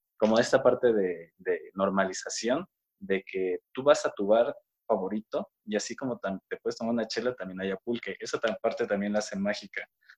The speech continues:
de introducción a los centros de consumo como un producto en la carta de la gente, de los lugares, de los restaurantes, de los bares. En las tiendas, así cuando tú vas a hacer tus compras, también hay un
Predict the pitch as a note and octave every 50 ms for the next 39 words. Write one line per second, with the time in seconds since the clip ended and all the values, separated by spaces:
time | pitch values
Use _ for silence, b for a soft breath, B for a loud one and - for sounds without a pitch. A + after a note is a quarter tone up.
0 | b _ - F#2+ F#2+ F#2+ - G2 G2+ G2 G2 F#2+ F#2+ - - A2 A2 A#2 B2 A#2+
1 | G#2+ F#2+ - - G#2 G2 G2+ A2+ G#2+ G2+ G2+ G2 - F2+ F2+ F#2+ - G#2 G#2+ A#2
2 | B2 A#2 - - G2 G2+ G#2 G2+ - G#2+ G#2 G2+ G2 G2+ G2+ - _ - A2+ A#2+
3 | B2+ C3 - - - G2 F#2+ F#2+ F#2 - - - - - G2+ G2+ F#2 - - E2+
4 | E2 E2+ - - - - - G2 F#2 F2 _ - - - _ _ _ _ _ _
5 | _ - F2+ E2+ E2 E2+ E2+ E2+ - - F2 F2 F2+ G2 G#2 G#2 G2+ F#2 F2 F2
6 | F2 F2 F2 - - - - F#2+ F#2 F#2 G#2 G#2 G2+ - G2 F#2 F#2 E2+ F2 F2
7 | - - G2+ G#2 G2 F#2+ - - - _ _ _ _ _ b b b b b -
8 | G2+ G2 G2 F#2+ F#2+ F#2+ F#2 F#2 F2+ - - - A#2+ B2 B2 B2+ A#2+ B2+ C#3 E3+
9 | F3+ - - - G#2 G#2 - - G#2+ G#2 - - G2+ G2+ F#2+ F#2 - - G#2 G#2+
10 | A2 A2 - G#2+ - - A2 G#2 G#2 - - G#2 G#2 G2+ G2 F#2+ F#2+ F#2+ F#2 -
11 | - - - A2+ A2 G#2 A2 G#2+ G2+ - - - G2 F#2+ F#2+ F#2 F#2+ F#2+ F#2 F#2
12 | F#2 F#2+